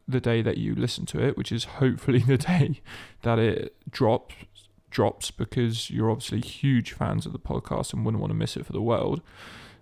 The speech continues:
Um, and that can make you better from that day. You don't have to wait. You don't have to buy anything. You don't have to go do anything else. You can just start it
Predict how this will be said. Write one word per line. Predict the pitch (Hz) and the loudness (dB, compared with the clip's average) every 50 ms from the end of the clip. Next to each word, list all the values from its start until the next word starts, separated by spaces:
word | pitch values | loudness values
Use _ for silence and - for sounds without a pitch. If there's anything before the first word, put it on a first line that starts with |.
| - - | -10 -4
Um, | 127 131 127 123 117 113 113 110 - _ _ _ _ _ _ _ _ _ _ _ _ _ _ _ _ - | 0 0 2 2 2 0 0 -2 -4 _ _ _ _ _ _ _ _ _ _ _ _ _ _ _ _ 0
and | 131 135 131 120 | 2 2 6 6
that | 127 - - | 6 4 4
can | - - 131 127 | 0 0 2 4
make | 123 120 110 - - - | 4 4 2 2 -2 -2
you | 127 117 113 110 104 95 - - - _ _ _ - | 0 2 2 2 0 -2 -4 -6 -12 _ _ _ 0
better | - 113 113 - - 120 113 101 101 | 0 0 0 0 -2 -2 -2 -2 -2
from | - - - 101 98 98 107 107 - - - - - - - - - - | -4 -2 0 0 0 2 0 -2 -4 -6 -8 -10 -12 -20 -20 -20 -10 0
that | - - - - | 2 2 2 2
day. | - 92 101 - | -2 -2 -2 -2
You | - - - 123 | -2 -2 -2 2
don't | 147 135 113 107 | 2 4 2 2
have | - | 0
to | - 127 | -2 0
wait. | 120 127 135 156 196 240 - - - - - - - | 4 6 6 6 4 0 -4 -8 -12 -12 -14 -14 -8
You | - 123 | -2 2
don't | 127 123 120 | 2 4 4
have | 113 117 - | 2 0 -2
to | - - 127 120 - - _ - | -4 -2 -2 -2 -2 -4 _ 2
buy | 127 123 131 | 2 4 4
anything. | 131 131 131 - - 151 151 | 2 0 -2 -2 0 0 0
You | 156 147 | 2 2
don't | 135 113 | 0 -2
have | - - | -4 -6
to | - | -4
go | - 123 120 | -2 -2 -2
do | 117 113 - 127 123 120 | -2 0 2 2 4 4
anything | 120 120 117 - 139 123 | 2 2 0 -2 0 0
else. | 120 127 143 175 - - - _ - - - - - - - - _ _ - | 2 2 2 0 -4 -8 -16 _ -20 -20 -20 -20 -20 -20 -20 -20 _ _ -2
You | - 127 113 | -2 -2 0
can | - 127 120 | 0 -2 0
just | 120 117 107 - | 2 0 0 0
start | - - - 123 120 117 120 - - | -2 -2 0 2 4 4 4 2 2
it | 110 110 - - | 2 0 0 -2